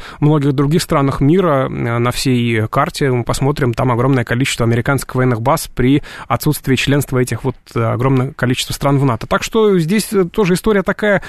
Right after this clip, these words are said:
а, действительно, зачем злить Россию в очередной раз и, э, как бы усложнять и без того сложные отношения, и, и, э, и, и, или давать какой-то, м, э, те-, свет, свет надежды у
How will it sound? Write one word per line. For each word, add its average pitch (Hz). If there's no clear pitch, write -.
а, 147
действительно, 156
зачем 160
злить 160
Россию 220
в -
очередной 147
раз 208
и, 170
э, 139
как 139
бы 135
усложнять 156
и 160
без 143
того 165
сложные 165
отношения, 175
и, 160
и, 175
э, 156
и, 165
и, 175
или 170
давать 170
какой-то, 156
м, 143
э, -
те-, 156
свет, 151
свет 165
надежды 151
у 147